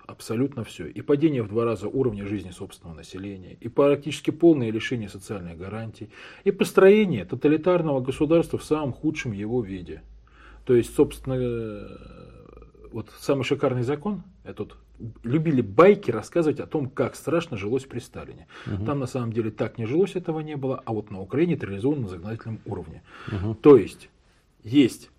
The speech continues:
Speaker 1: уголовная статья, по которой сажают за разговоры на кухне.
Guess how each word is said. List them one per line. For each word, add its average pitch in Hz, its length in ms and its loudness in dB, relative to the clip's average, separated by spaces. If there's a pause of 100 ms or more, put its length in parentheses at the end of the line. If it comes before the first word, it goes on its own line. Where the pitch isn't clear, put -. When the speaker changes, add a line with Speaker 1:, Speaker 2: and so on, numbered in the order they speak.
Speaker 1:
уголовная 110 640 4
статья, 196 540 4 (100)
по 117 120 -2
которой 120 480 4
сажают 175 460 -2 (140)
за 147 480 2
разговоры 110 760 4
на 101 120 -12
кухне. - 400 -10